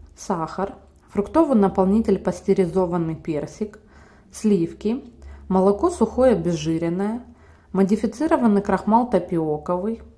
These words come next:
загуститель желатин и закваска бактериальная. В наполнитель тут входят вода питьевая, сахар, персиковое концентрированное пюре,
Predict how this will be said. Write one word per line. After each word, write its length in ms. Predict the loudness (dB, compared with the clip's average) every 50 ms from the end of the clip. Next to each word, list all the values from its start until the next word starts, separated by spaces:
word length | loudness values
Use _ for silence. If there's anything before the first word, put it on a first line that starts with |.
| _ -20 -20 -20 -20 -10 -2
загуститель 720 | 2 4 4 6 6 4 2 0 -4 -2 2 2 2 2
желатин 640 | 2 2 0 2 0 0 -2 -4 -4 -2 -2 -2 -4 -6 -12 _ _ -20 -20 _ _ -4
и 120 | -2 0
закваска 540 | 2 2 0 0 2 2 2 2 2 -2 -2
бактериальная. 800 | -2 -2 -4 -4 -4 -4 -4 -4 -4 -4 -6 -8 -8 -10 -12 -12 -14 -20 _ _ -20 -20 -20 _ _ _ _ _ _ _ _ _ 4
В 40 |
наполнитель 600 | 4 4 4 4 2 2 2 0 -2 -2 -4 -6
тут 220 | -4 -4 -6 -8 -8
входят 580 | -12 -8 -4 -2 -2 -2 -2 -4 -8 -10 -12 -18 -20 _ -12
вода 340 | -2 0 2 2 4 2 0
питьевая, 760 | 0 0 -2 -2 0 -2 -2 -2 -2 -4 -4 -4 -4 -6 -8 -10 -12 -18 -20 _ -20 -20 -20 -20 _
сахар, 580 | -6 0 2 2 2 2 0 -2 -6 -8 -8 -10 -14 -20 _ _ _ -20 -20 _
персиковое 600 | -2 -2 -2 -2 0 -2 -4 -2 0 0 0 0 0
концентрированное 1000 | 0 -2 -2 -2 -2 -2 -2 -2 0 0 0 2 2 2 2 2 0 0 -2 -2
пюре, 540 | -4 -6 -6 -6 -4 -6 -6 -6 -6 -8